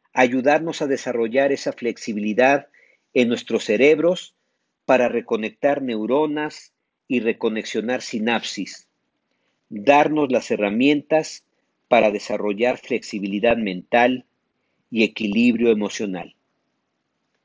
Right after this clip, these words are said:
La tecnología no es mala. Si sabes lo que quieres hacer en la vida, puede ayudarte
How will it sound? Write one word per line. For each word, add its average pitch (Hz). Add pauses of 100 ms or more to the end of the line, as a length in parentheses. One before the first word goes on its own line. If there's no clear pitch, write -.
(340)
La 170
tecnología 170
no 180
es 165
mala. 151 (960)
Si -
sabes 147
lo 123
que 110
quieres 139
hacer 123
en 117
la 101
vida, 143 (760)
puede 135
ayudarte 113